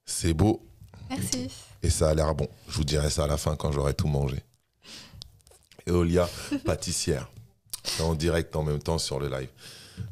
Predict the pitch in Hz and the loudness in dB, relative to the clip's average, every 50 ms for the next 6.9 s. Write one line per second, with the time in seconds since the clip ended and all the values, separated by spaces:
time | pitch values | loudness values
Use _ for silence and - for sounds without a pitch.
0 | - - - 87 87 85 - - - _ _ _ _ _ _ _ _ - - - | -14 -12 -6 -4 -4 -4 -4 -8 -20 _ _ _ _ _ _ _ _ -20 -20 -20
1 | - - - - - 120 117 - 123 120 - - 92 107 107 104 101 95 92 95 | -10 -4 -4 -2 2 2 2 2 2 2 0 2 4 6 6 6 6 6 6 6
2 | 90 87 85 87 107 110 - - - - - 87 - - - 90 - - - 87 | 4 4 4 4 2 2 2 0 0 2 2 2 2 2 0 0 -2 2 2 4
3 | 80 80 80 78 78 78 78 - - - 90 85 82 82 78 - 104 98 92 85 | 6 6 6 6 6 4 2 0 0 0 0 0 0 -2 -4 -2 -2 0 0 0
4 | 85 82 80 80 78 73 87 82 - - 87 85 90 87 - - - 90 - 135 | -2 -2 -2 -4 -4 -2 -4 -4 -2 0 2 2 2 2 2 0 -4 0 0 0
5 | 135 - - 107 92 87 - - - 90 95 95 - - 85 76 80 78 - - | 0 2 2 2 2 2 0 0 2 2 2 2 2 2 2 2 2 2 4 2
6 | 87 85 - - 80 - - 65 69 64 - - 65 - - - - 87 | 2 0 4 2 2 2 2 -2 -2 -4 -2 -4 -6 -6 -6 -8 -8 -8